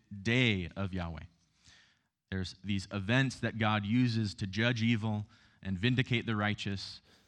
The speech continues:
and they all lead up to this great future day when he will do this for all of creation. And so this day of Yahweh is really twofold in nature. It entails both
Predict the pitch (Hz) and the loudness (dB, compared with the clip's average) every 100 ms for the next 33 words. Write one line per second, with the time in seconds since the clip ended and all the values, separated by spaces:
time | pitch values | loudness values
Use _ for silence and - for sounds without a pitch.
0 | _ _ 92 92 - 110 110 107 107 110 | _ _ -2 -2 2 2 2 2 2 2
1 | 104 104 - - 104 98 95 92 98 104 | 2 -2 -6 -6 -2 -2 -2 -4 -2 0
2 | 107 - - 107 104 104 95 92 90 87 | 0 -2 -4 -2 -2 -2 -2 -2 -4 -4
3 | 92 92 92 87 92 90 - - 98 _ | -6 -4 -4 -4 -4 -4 -6 -12 -14 _
4 | 95 95 92 87 87 - _ - 92 - | -4 -4 -4 -6 -8 -12 _ -12 -12 -12
5 | - 95 92 85 - 78 - _ _ _ | -8 -4 -2 -4 -8 -12 -16 _ _ _
6 | _ _ _ _ _ _ _ - 110 - | _ _ _ _ _ _ _ -8 -6 -2
7 | 110 101 101 - 95 104 - - 101 98 | 0 0 -2 -4 -4 -4 -4 -12 -8 0
8 | 113 120 117 98 107 117 104 95 98 95 | 4 4 4 2 2 2 2 0 0 -2
9 | - 110 101 - - 120 107 - 117 110 | -2 -2 -2 -4 -4 -2 -2 -2 0 0
10 | 101 98 101 110 - 82 78 - 95 - | -2 -2 0 0 -2 -10 -12 -8 -8 -8
11 | - - 104 - 113 110 113 92 107 104 | -20 -4 -4 0 2 2 0 -2 -2 -4